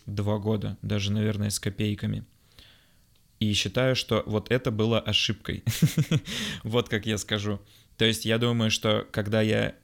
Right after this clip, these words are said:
с первого места ушел через три месяца, просто потому что действительно это была веб-студия, м-, мне нечего было там больше делать. Типа сидеть верстать и все, в основном. Э, со второго места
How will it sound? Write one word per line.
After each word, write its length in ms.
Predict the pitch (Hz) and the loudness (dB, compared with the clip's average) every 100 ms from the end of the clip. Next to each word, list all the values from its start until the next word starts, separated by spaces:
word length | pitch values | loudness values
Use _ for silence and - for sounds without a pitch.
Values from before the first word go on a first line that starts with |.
| - - | -14 -6
с 180 | - - | -4 0
первого 320 | 123 117 113 | 2 2 2
места 300 | 107 104 - | 2 0 -2
ушел 240 | 104 107 | -2 -2
через 280 | 98 101 95 | -2 -2 -4
три 200 | - 110 | -2 0
месяца, 560 | 113 131 131 - 135 131 _ _ - - _ _ | 2 0 -4 -4 -4 -4 _ _ -20 -20 _ _
просто 320 | 113 123 123 | 0 2 0
потому 260 | - - 113 | -4 0 0
что 160 | 107 104 | 0 -2
действительно 480 | 101 117 117 104 - | -2 -2 -2 -2 -2
это 160 | 104 101 | -6 0
была 160 | 110 | 2
веб-студия, 520 | 107 104 - 123 113 107 | 2 -2 -2 -2 0 0
м-, 200 | 110 104 | -2 -4
мне 280 | 190 196 107 | -2 0 2
нечего 580 | 104 104 117 113 - 104 | 2 4 4 2 -2 -2
было 200 | 101 101 | -2 -2
там 180 | 107 | -2
больше 280 | 101 101 - | -2 -2 -4
делать. 320 | 101 101 - - - _ _ _ _ - - - | -4 -4 -6 -18 -20 _ _ _ _ -16 -14 -8
Типа 180 | - - | -6 -2
сидеть 300 | - 110 104 | 0 0 0
верстать 400 | 110 - 131 135 | -2 0 -2 -2
и 20 | |
все, 300 | - 90 - - - | -6 -6 -6 -12 -8
в 60 | |
основном. 420 | 98 107 101 104 - - - - - - - _ | -6 -2 -2 -4 -8 -16 -18 -18 -20 -20 -20 _
Э, 280 | - 107 104 | 0 2 2
со 540 | 98 - - - 110 101 | 2 2 2 2 0 -2
второго 640 | - - 110 107 113 107 | -6 0 2 4 2 2
места 500 | 107 107 104 - 107 | 2 2 0 -2 -6